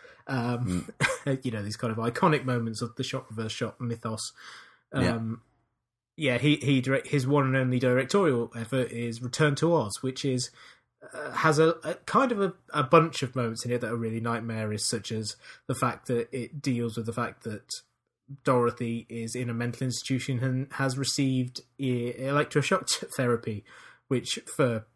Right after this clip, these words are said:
Speaker 1: you know, a follow-up to a classic musical is quite a bold gambit to, to make.
Speaker 2: Mm.
Speaker 1: But also you have things that are kind of more overtly horrifying, like the Wheelers, who just kind of move around and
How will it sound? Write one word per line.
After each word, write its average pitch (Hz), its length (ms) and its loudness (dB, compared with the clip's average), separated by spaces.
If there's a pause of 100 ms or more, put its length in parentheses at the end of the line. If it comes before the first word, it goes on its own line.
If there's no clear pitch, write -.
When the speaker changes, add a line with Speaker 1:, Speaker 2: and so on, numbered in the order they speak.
(300)
Speaker 1:
you 131 80 -2
know, 101 180 -6 (500)
a 131 140 0
follow-up 127 600 2 (120)
to 113 400 0
a 113 120 -2
classic 135 360 0
musical 120 540 -2
is 107 180 -4
quite - 280 -4
a 113 40 -6
bold 110 420 -2
gambit 110 440 -6
to, 117 140 -8
to - 180 -8
make. 120 340 -4
Speaker 2:
Mm. - 120 -10 (520)
Speaker 1:
But 131 120 4
also 127 280 2
you 117 100 0
have 117 160 -4
things 113 440 -6
that 113 100 -6
are 110 200 -8 (300)
kind 127 160 -2
of 117 80 -2
more 131 280 2
overtly 143 840 2 (440)
horrifying, 110 800 -4
like 113 500 -6 (420)
the 104 220 -6
Wheelers, 113 760 2 (220)
who 104 340 -2 (480)
just - 300 -6 (720)
kind 123 200 -2
of 110 140 -10
move 139 280 4
around 120 440 2
and 113 180 -4